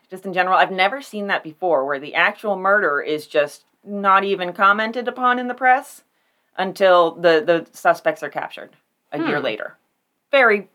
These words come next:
Speaker 1: very weird.
Speaker 2: Very weird.
Speaker 1: So, anyhow, I just wanted to note that little strangeness 'cause it was really, really kind of, like, digging at my brain. So this lovely little family of three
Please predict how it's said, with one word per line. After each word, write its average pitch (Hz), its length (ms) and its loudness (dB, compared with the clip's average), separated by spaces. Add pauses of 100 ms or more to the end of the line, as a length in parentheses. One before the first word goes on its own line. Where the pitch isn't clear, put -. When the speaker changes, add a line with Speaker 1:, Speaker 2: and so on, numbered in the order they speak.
Speaker 1:
very 170 280 2
weird. 127 320 -14 (180)
Speaker 2:
Very 156 280 -8
weird. 135 260 -14 (760)
Speaker 1:
So, 214 440 2 (280)
anyhow, 175 400 -2
I - 80 -4
just 156 140 -12
wanted 156 200 -4
to 135 60 -12
note 143 260 -6
that - 380 2
little 139 260 -2
strangeness 131 560 -6
'cause 131 140 -12
it 113 140 -8
was 101 220 -14
really, 185 500 2
really 156 400 4
kind 147 240 -4
of, 135 80 -8
like, 127 280 -4 (500)
digging 156 300 -2
at 147 100 0
my 165 120 -2
brain. 165 500 -2 (1500)
So 349 120 -2
this 349 220 -2
lovely 277 280 2
little 247 240 2
family 220 400 0
of 240 140 -2
three 202 380 -2